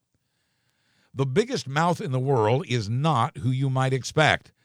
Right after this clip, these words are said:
The biggest documented mouth belongs to fourteen-year-old Isaac Johnson of Bloomington, Minnesota,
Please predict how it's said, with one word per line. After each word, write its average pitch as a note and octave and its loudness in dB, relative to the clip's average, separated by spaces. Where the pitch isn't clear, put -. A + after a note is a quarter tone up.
The C3 -2
biggest D3+ -4
documented C#3+ 2
mouth A2+ 0
belongs C#3+ 2
to C3+ -2
fourteen-year-old C#3 0
Isaac D#3 2
Johnson C3 0
of F#2 -2
Bloomington, C#3+ 0
Minnesota, B2 2